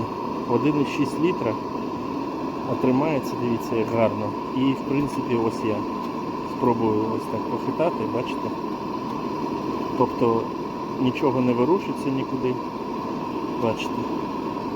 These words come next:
Тобто ось так воно, ну, в принципі, я думаю, надійно. Е, щодо, друзі, казаночка,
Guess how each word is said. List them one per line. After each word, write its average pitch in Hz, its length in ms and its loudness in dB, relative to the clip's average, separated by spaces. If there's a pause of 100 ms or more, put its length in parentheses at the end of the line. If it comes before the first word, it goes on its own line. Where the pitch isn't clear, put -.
(160)
Тобто 113 320 0
ось - 160 -2
так 127 100 0 (100)
воно, 110 220 0 (1000)
ну, 143 80 6
в 117 260 0
принципі, 139 440 2
я 123 240 6
думаю, 120 320 4
надійно. 107 540 4 (880)
Е, 123 240 0 (180)
щодо, 147 300 4
друзі, 135 460 6 (320)
казаночка, 151 600 2